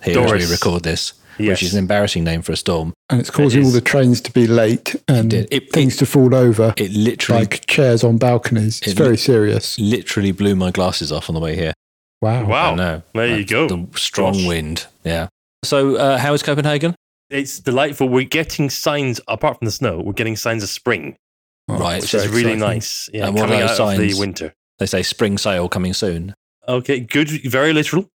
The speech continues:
Speaker 2: Very, um, no, it's getting lighter in the morning. You know, that kind of almost spring thing.
Speaker 1: Right.
Speaker 3: Yeah.
Speaker 2: Yeah.
Speaker 3: Well, we're,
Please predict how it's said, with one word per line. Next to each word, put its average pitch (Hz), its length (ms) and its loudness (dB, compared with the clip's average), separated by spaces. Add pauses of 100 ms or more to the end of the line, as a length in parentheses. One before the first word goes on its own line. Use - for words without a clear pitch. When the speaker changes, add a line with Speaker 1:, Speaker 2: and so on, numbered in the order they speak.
Speaker 2:
Very, 131 360 2
um, 127 240 0
no, 127 480 0 (340)
it's 110 180 -6
getting 110 580 -6 (260)
lighter 120 360 -4
in 107 60 -2
the 104 60 -4
morning. 87 440 -6
You 131 80 -2
know, 127 80 2
that 110 180 -2
kind 104 120 -2
of - 200 -10 (480)
almost 127 560 0
spring 92 540 -2 (520)
thing. 98 120 -2
Speaker 1:
Right. 76 220 -6 (300)
Speaker 3:
Yeah. 139 160 -2
Speaker 2:
Yeah. 190 80 -6
Speaker 3:
Well, 170 100 4
we're, 156 100 4